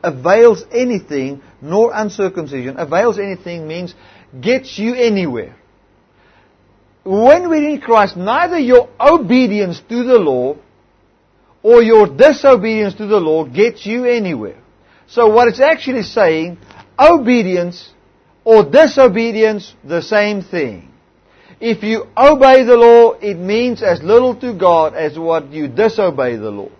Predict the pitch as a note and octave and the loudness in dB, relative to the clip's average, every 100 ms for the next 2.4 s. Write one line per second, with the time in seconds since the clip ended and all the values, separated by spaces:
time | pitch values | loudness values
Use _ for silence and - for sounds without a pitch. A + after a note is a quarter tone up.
0 | _ B2+ C3 A#2+ - C3 A2 G#2+ F#2 - | _ -16 -12 -12 -14 -18 -12 -12 -12 -12
1 | D#3+ C3+ C#3 F#3 A#3 A#3+ A3 - C#3+ D#3+ | -10 -10 -8 -6 -4 -4 -8 -14 -12 -10
2 | C3+ - F2 | -10 -12 -20